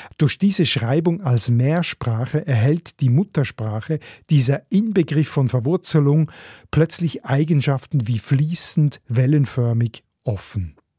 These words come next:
Das Beispiel zeigt, dass die Sprache im Blutbuch mehr ist als bloß Trägermaterial für Inhalt.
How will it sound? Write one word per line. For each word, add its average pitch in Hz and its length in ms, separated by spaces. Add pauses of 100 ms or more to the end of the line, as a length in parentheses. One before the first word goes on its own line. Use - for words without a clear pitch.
(680)
Das - 200
Beispiel 143 500
zeigt, - 640
dass 135 120
die 131 140
Sprache 139 480
im 147 220
Blutbuch 147 640
mehr 147 400
ist 135 320
als 120 220
bloß 123 320
Trägermaterial 113 960
für 120 140
Inhalt. 135 720